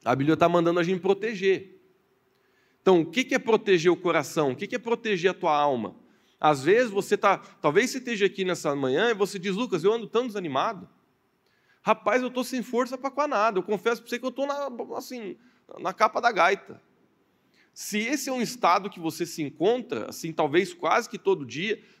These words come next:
talvez você tá lidando até com depressão, tá lidando com um sentimento de ruim dentro de você, tá lidando,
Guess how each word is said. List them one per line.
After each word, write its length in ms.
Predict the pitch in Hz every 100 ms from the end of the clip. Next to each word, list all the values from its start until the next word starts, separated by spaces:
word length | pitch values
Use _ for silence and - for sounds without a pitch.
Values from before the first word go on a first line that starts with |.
| -
talvez 260 | 143 190
você 80 | 202
tá 140 | 196
lidando 340 | 185 160 175 190
até 140 | 190
com 120 | 190
depressão, 680 | 190 185 160 120 - 127 185
tá 100 | 175
lidando 320 | 160 147 156 180
com 100 | 175
um 20 |
sentimento 520 | - 180 147 175 175
de 140 | 123
ruim 220 | 120 147 180
dentro 160 | 165
de 20 |
você, 380 | 151 120 - 151
tá 120 | 156
lidando, 360 | 165 170 208 -